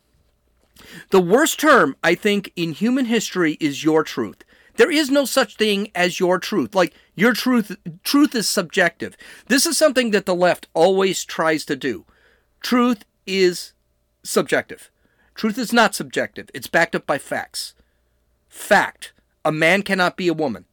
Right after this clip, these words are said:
That's a fact. You, I, you can sit there, that's, but it's your truth because you're a tr-, you're a transgender.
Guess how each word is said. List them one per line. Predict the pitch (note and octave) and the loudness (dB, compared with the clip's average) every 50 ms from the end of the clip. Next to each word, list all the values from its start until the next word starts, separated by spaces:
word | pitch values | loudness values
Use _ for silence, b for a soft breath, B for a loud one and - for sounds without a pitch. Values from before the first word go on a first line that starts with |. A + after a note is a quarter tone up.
| _ _ _ _ _ _ _ _ _ _ _ _ _ | _ _ _ _ _ _ _ _ _ _ _ _ _
That's | - D3 D3+ - | -2 -2 0 -2
a | - | -2
fact. | - - A3+ E3 G#2+ - - - - _ _ _ _ | 0 2 2 2 2 0 -4 -12 -20 _ _ _ _
You, | - D#3 G#3 A3+ - | 0 0 0 0 -2
I, | D3 D#3+ - - - b b b b b b b b | -8 -8 -10 -14 -20 b b b b b b b b
you | - D3+ A3+ A#3 | -2 0 2 2
can | C4 C#4 A#3 | 2 2 0
sit | - - D#4 - | 0 -2 -2 0
there, | - A#3+ G3+ F3+ - | 2 2 2 2 0
that's, | - D#3+ D#3 - - - - - G3+ G#3+ - - _ - | 0 0 0 -2 -4 -10 -8 -8 -8 -8 -8 -10 _ -4
but | D#3 G#3+ G#3 G3+ F3 | 2 4 4 4 4
it's | D#3 - - - | 2 0 0 2
your | D#3 G3+ D4+ G#4 A#4 - | 6 8 8 8 8 6
truth | - - A#3 G#3 D#3+ B2 G2+ - - - | 4 2 0 2 2 2 0 -4 -8 -10
because | - D#3+ C#3+ F3 D3+ C#3+ | -8 -4 -2 -2 -2 2
you're | E3+ D#3+ | 2 2
a | D#3+ D#3 | 2 2
tr-, | - - F#3+ G#3 G3+ | 0 -4 -4 -4 -2
you're | F3+ E3 E3+ E3+ D#3+ D#3 D#3 | 0 2 4 6 6 6 4
a | C#3+ | 4
transgender. | - - F#3 F3+ E3 D3 - - F#3+ D#3+ A#2 F#2+ - | 0 0 0 0 0 0 0 0 0 0 -2 -6 -10